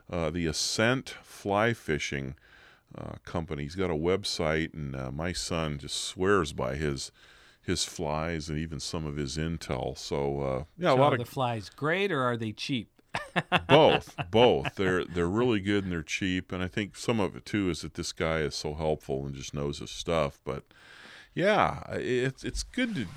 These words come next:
Speaker 1: sometimes just to learn a new pattern, just to, just to vary some things. I, you know, I, I probably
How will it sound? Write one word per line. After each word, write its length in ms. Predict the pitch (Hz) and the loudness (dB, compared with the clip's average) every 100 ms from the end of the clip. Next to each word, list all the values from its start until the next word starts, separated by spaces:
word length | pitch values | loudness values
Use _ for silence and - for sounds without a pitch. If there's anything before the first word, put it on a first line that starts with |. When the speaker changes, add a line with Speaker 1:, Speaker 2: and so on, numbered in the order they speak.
| - | -10
Speaker 1:
sometimes 560 | - 151 190 127 127 127 | -2 -2 2 4 6 4
just 180 | 139 - | 0 -2
to 80 | |
learn 300 | 92 98 113 | 0 2 0
a 60 | 104 | 0
new 180 | 90 95 | 0 -2
pattern, 560 | - 87 95 120 76 | -2 0 0 2 0
just 320 | 69 82 - - | -2 -6 -8 -4
to, 320 | 87 82 76 - - - - - - - 95 | 0 0 -2 -8 -20 -20 -20 -20 -20 -18 -6
just 220 | 107 - | -6 -4
to 80 | 90 | -2
vary 360 | 90 101 104 | 4 4 4
some 220 | 104 101 87 | 0 -4 -6
things. 640 | - 101 98 98 101 104 | -2 0 0 -4 -6 -6
I, 320 | 69 85 85 - - - - - - | -2 0 0 -4 -20 -20 -20 -20 -20
you 140 | 80 98 | -18 -16
know, 100 | 78 | -14
I, 360 | 73 85 78 82 | -10 -8 -6 -6
I 20 | |
probably 840 | 85 95 95 90 76 80 82 80 | -2 0 0 -2 -2 -2 0 -2